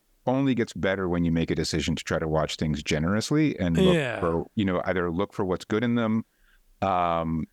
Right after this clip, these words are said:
Speaker 1: you know, particularly when you're in the position of watching people's works in progress and giving feedback. And it's like,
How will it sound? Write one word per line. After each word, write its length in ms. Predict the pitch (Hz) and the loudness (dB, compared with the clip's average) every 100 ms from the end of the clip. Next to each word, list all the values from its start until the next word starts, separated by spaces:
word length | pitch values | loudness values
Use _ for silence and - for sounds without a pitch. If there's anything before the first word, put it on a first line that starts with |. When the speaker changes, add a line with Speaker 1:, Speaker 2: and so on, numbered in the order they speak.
| - | -2
Speaker 1:
you 120 | 110 | 0
know, 140 | 90 85 | 0 0
particularly 760 | 90 - - 156 123 101 90 | -4 -4 -4 0 0 2 2
when 160 | 85 87 | 2 0
you're 80 | 82 | 0
in 60 | 80 | 0
the 60 | |
position 460 | 82 78 78 87 78 | -2 -2 -2 0 -2
of 100 | 76 | 0
watching 600 | 76 73 78 76 71 67 | 0 0 0 0 0 0
people's 520 | 82 - 73 71 - | -2 0 -2 -2 -2
works 180 | 78 - | -2 -2
in 80 | 73 | -2
progress 540 | 73 78 107 135 - | -2 0 0 0 0
and 260 | 78 71 - | -2 -2 -2
giving 220 | 85 71 | -2 -2
feedback. 580 | 85 95 101 107 107 - | -2 0 2 2 0 -2
And 220 | 76 73 - _ _ - | -4 -4 -8 _ _ -8
it's 100 | 120 | -2
like, 240 | 92 - | -2 -4